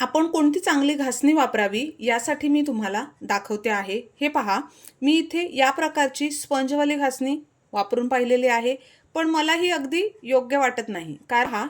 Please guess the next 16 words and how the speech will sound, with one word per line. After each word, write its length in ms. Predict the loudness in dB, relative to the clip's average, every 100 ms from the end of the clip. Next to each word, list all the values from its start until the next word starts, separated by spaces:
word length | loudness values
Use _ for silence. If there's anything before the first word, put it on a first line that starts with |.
| -8
ही 280 | -2 -2 0
जी 320 | -2 -4 -6 -8
घासणी 420 | -4 -4 -2 -2
आहे 480 | 0 -2 -4 -6 _ _ _ -4
तर 100 | -2
हिचा, 420 | -2 0 0 0 -4
म्हणजे 180 | -4 -2
आता 200 | -4 -4
तुम्ही 180 | -6 -4
पाहू 220 | -2 -2
शकता 300 | -4 -6 -6
ही 180 | -2 -2
आपली 220 | -2 -2
नवीन 320 | -4 -4 -4
घासणी 360 | -2 -4 -4 -6
आहे. 260 | -6 -6